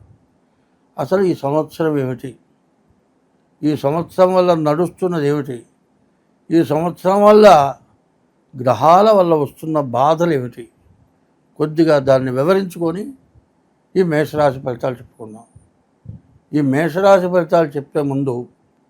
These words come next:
ఎప్పుడూ కూడా కొన్ని గ్రహాలు ఉన్నాయి. ఒక గ్రహం రెండు రోజులున్నరే ఉంటుంది, ఒక గ్రహం నెల రోజులు ఉంటుంది, ఒక గ్రహం నెల పదిహేను రోజులు ఉంటుంది,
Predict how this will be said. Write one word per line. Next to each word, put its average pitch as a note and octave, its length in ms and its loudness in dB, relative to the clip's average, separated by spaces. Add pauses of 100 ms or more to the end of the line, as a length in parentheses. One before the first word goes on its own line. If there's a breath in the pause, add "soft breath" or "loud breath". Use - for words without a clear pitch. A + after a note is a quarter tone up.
(420)
ఎప్పుడూ G3+ 340 2
కూడా D#3+ 540 4 (840)
కొన్ని F#3+ 200 -2
గ్రహాలు D3 380 4
ఉన్నాయి. A#2+ 300 -6 (840)
ఒక E3 260 2
గ్రహం E3+ 500 2
రెండు D#3+ 240 0
రోజులున్నరే D#3 640 0
ఉంటుంది, A2+ 420 -8 (1040)
ఒక D3 220 0
గ్రహం E3 540 0
నెల C#3 180 0
రోజులు C#3+ 340 -4
ఉంటుంది, A2 440 -12 (720)
ఒక C#3+ 240 -2
గ్రహం F3+ 400 2
నెల E3 380 4
పదిహేను C#3+ 360 -2
రోజులు C#3+ 320 -4
ఉంటుంది, A2 460 -16